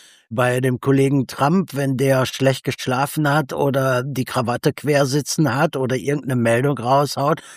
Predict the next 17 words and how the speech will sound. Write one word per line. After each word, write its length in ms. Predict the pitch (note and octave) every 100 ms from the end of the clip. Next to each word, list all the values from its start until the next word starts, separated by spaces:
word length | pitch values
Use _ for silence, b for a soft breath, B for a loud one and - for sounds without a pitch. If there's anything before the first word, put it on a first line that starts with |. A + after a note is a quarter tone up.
| B
bewegt 380 | C3 B2 D#3+ -
er 80 | C3
die 120 | A#2
Märkte. 600 | A#2+ C#3+ E3+ - - F#2
Das 240 | - C3+ -
hat 140 | C3+
so 180 | C#3+ D3
in 80 | D3
der 120 | C#3+
Geschichte 420 | B2+ - C#3+ D#3
der 100 | B2
Menschheit 460 | A2+ C3 D3 C3 A2+
noch 160 | G2
nie 200 | B2 D#3+
gegeben. 460 | C#3+ B2+ A#2 G#2 F#2+ - B B B
Säbelrasseln 1200 | G2+ C#3 D3+ D#3+ D3+ A#2 C3+ D3+ - D#3+ D#3+ A#2+
hat 160 | C3